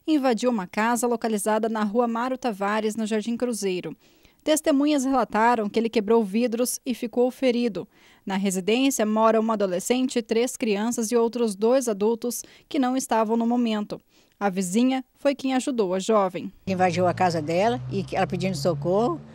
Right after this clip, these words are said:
Speaker 2: que ele tinha invadido a casa dela, pá, que tava quebrando tudo, e ela não sabia qual criança que ela acudia, porque as crianças estavam brincando logo na casinha que ele foi quebrar, né, do fundo.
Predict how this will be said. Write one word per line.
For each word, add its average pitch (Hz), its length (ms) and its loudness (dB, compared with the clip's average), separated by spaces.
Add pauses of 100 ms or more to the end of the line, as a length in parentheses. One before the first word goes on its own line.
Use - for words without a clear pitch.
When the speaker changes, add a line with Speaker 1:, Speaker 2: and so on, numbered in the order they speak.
(240)
Speaker 2:
que 190 80 -4
ele 185 80 -4
tinha 190 140 -2
invadido 180 400 -2
a 180 40 -2
casa 175 280 0
dela, 185 340 0
pá, 175 340 0 (220)
que - 60 -20
tava 185 240 4
quebrando 180 500 2
tudo, 269 420 2 (500)
e 196 100 2
ela 226 160 4
não 233 100 -2
sabia 220 420 2
qual 220 180 0
criança 247 360 0
que 269 80 0
ela 262 80 4
acudia, 247 420 0
porque - 100 0
as 190 120 4
crianças 190 240 0
estavam 196 180 2
brincando 202 340 -2
logo 226 220 2
na 294 100 2
casinha 247 400 -2
que 220 120 -2
ele 214 80 -2
foi 214 160 -2
quebrar, 202 360 0
né, 185 160 -2
do 156 120 -8
fundo. 147 360 -4